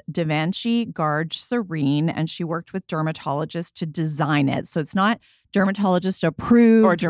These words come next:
Speaker 2: dermatologist tested.
Speaker 1: tested,
Speaker 2: Yeah.
Speaker 1: where it was, like, sent to them and they said, "Yeah, I tried it." It was actually developed with dermatologists, which I respect.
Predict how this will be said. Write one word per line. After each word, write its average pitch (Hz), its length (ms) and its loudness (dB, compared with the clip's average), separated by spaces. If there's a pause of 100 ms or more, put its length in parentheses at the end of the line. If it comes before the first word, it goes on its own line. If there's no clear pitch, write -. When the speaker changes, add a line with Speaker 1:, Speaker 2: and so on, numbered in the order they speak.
Speaker 2:
dermatologist 170 560 0
tested. 170 380 -4
Speaker 1:
tested, 220 640 2
Speaker 2:
Yeah. 185 100 4
Speaker 1:
where 185 140 4
it - 80 -2
was, 175 200 -6
like, 160 180 -4
sent 208 280 -4
to 240 100 -4
them 190 320 0
and 175 160 -2
they 175 80 -2
said, 196 220 -4
"Yeah, 240 160 0
I 233 160 0
tried 151 360 0
it." 190 240 0 (400)
It 185 100 0
was 180 200 0
actually 175 380 -4
developed 151 760 -6
with 151 320 -6
dermatologists, 190 960 -6
which 165 300 -8
I 165 140 -4
respect. 165 800 -6